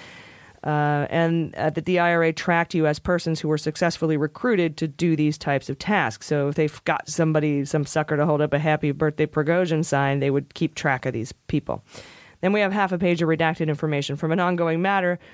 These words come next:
which ends the section on recruitment of unwitting U S persons.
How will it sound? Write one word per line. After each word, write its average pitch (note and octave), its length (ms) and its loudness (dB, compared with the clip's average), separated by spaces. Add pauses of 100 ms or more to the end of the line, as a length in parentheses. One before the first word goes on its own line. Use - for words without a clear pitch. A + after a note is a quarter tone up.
(160)
which F3 220 -4
ends F3+ 300 0
the F3 100 0
section C3 560 -6 (320)
on D#3 160 2
recruitment D3+ 480 0
of - 220 -2
unwitting D3 420 2
U B2+ 160 0
S A#2+ 120 -4
persons. - 440 -12